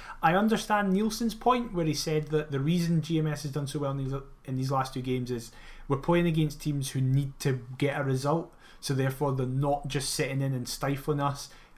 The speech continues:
and that allows more freedom. And he compares that to next season, how he's like, "That'll be what more of the games are like," so therefore he expects G M S to be better next season. Again, I used this comparison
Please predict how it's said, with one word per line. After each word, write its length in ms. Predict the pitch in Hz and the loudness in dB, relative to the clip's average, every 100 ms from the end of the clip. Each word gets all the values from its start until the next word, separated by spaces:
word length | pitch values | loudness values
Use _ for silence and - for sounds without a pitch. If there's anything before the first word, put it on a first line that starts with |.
| - - | -12 -2
and 180 | 135 131 | 0 6
that 200 | 135 135 | 6 6
allows 500 | 135 127 127 131 127 | -2 -2 0 0 -2
more 180 | 131 120 | -2 -4
freedom. 600 | - 175 185 185 185 170 - - - | -4 0 2 6 4 2 -4 -18 -6
And 120 | 143 | -2
he 80 | 131 | -2
compares 420 | 143 135 147 139 | 0 0 2 2
that 220 | 143 131 | 2 0
to 100 | - | -2
next 280 | 127 160 - | -4 -4 -4
season, 320 | 165 151 151 | -2 0 0
how 160 | 131 135 | 0 0
he's 140 | 127 | 0
like, 240 | 127 120 - | 0 -2 2
"That'll 340 | 131 135 135 | 4 4 4
be 160 | 127 143 | 0 0
what 200 | 131 123 | 0 0
more 380 | 127 135 135 139 | 2 2 2 2
of 160 | 131 | 0
the 80 | 127 | 0
games 380 | 127 139 175 170 | 2 4 4 4
are 80 | 175 | 4
like," 380 | 175 185 - - - - - | 2 -2 -6 -20 -20 -20 -12
so 220 | - 143 | -2 0
therefore 560 | 123 139 131 - 135 123 | 2 2 0 0 0 0
he 180 | 147 139 | 0 -2
expects 400 | 135 - 127 123 | -2 -4 -4 -4
G 220 | 143 135 | -2 0
M 100 | 131 | 0
S 260 | 127 120 - | -2 -6 -10
to 120 | 127 | -8
be 400 | 123 120 120 117 - - - - - - - | -4 -2 -2 -4 -12 -20 -20 -20 -20 -10 4
better 520 | 131 147 156 147 147 - - - - - - - | 6 6 6 4 2 -10 -20 -20 -20 -20 -20 -8
next 240 | 135 156 - | -2 -2 0
season. 400 | 175 165 165 156 | 0 2 2 2
Again, 440 | 127 143 147 143 | 2 6 6 6
I 100 | 131 | 0
used 300 | 131 151 156 | 2 2 2
this 140 | 156 - | -2 -2
comparison 800 | 147 131 135 135 - 135 120 | -2 6 6 6 0 -4 -4